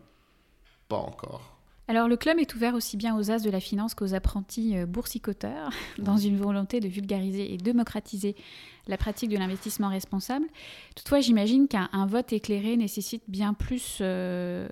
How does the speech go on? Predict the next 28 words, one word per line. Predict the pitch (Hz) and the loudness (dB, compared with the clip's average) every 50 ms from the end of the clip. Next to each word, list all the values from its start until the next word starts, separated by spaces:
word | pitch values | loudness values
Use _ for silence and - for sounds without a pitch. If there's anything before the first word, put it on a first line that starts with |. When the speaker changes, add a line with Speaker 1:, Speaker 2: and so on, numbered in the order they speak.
| 50 50 50 - - - - - | -10 -12 -12 -12 -14 -16 -16 -8
Speaker 2:
que | - 196 | -6 -6
de | 185 180 185 185 | -4 -4 -4 -4
savoir | - - 185 190 196 190 202 196 | -4 -4 -4 -2 -2 -2 -2 -2
décoder | 196 196 - - 190 190 208 208 208 | -4 -4 -4 -4 -4 -2 -2 -2 -2
les | 208 190 | -4 -4
dépêches | 185 185 - 185 196 - - | -6 -6 -6 -4 -6 -4 -6
locales, | 208 196 - 208 202 208 214 214 214 208 | -6 -8 -6 -6 -6 -4 -4 -4 -4 -4
internationales, | 196 190 - 180 185 185 185 - - 190 190 190 190 196 202 202 202 208 196 | -4 -4 -4 -4 -6 -6 -6 -6 -6 -6 -4 -4 -4 -4 -6 -6 -6 -6 -6
euh, | 180 - - - - - - - - - _ | -8 -8 -10 -14 -18 -18 -18 -18 -20 -20 _
qui | - - | -8 -6
sont | - 190 | -6 -4
favorables | - - 208 202 202 202 202 220 220 214 208 - | -2 0 0 2 2 2 2 2 0 0 0 0
ou | 226 | 2
défavorables | 208 226 214 - 208 202 196 196 202 214 208 | 2 2 2 2 0 0 0 0 -2 0 0
aux | 208 202 | 0 0
investissements, | 190 185 185 185 185 - - 196 - - 220 202 202 202 202 196 185 175 170 | 0 -2 -2 -4 -6 -8 -8 -8 -4 -2 0 0 0 0 0 -2 -2 -2 -4
euh, | - - 185 - _ _ _ _ _ _ _ _ _ _ _ _ - - | -6 -8 -10 -14 _ _ _ _ _ _ _ _ _ _ _ _ -2 0
et | 226 | 2
de | 208 196 | 2 2
connaître, | - - 196 196 202 - - - | 2 2 0 0 0 -2 -4 -4
euh, | 190 175 170 175 - - - - - | -4 -4 -4 -6 -10 -12 -14 -8 -6
aussi | 214 190 - - 226 | -6 -6 -2 -2 -2
les | 202 202 | -2 0
rudiments | 196 196 185 202 196 190 202 | -2 -2 -2 0 0 0 2
de | 214 | 0
la | 214 196 | 0 0
gestion | 185 180 185 - - 214 | -2 -4 -6 -6 -6 -8
financière. | 208 - - 196 180 175 - - - | -6 -4 -2 -2 -2 -4 -4 -8 -10